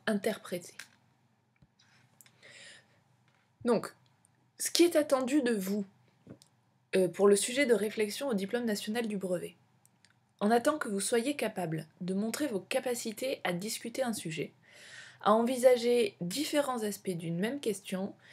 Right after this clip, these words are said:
à peser le pour et le contre d'une réflexion. On vous demande également d'organiser une pensée,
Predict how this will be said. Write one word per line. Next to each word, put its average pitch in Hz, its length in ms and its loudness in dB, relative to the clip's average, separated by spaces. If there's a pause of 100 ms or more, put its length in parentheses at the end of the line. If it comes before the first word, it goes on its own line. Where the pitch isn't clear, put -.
(200)
à 220 100 2
peser 226 300 -2
le 202 120 2
pour 277 260 -2
et 247 60 4
le 208 100 4
contre 233 460 -6 (360)
d'une 240 180 -2
réflexion. 247 580 -2 (1000)
On 208 80 4
vous 233 120 2
demande 233 320 4
également 220 460 4
d'organiser 240 760 2
une 196 160 2
pensée, 185 540 -2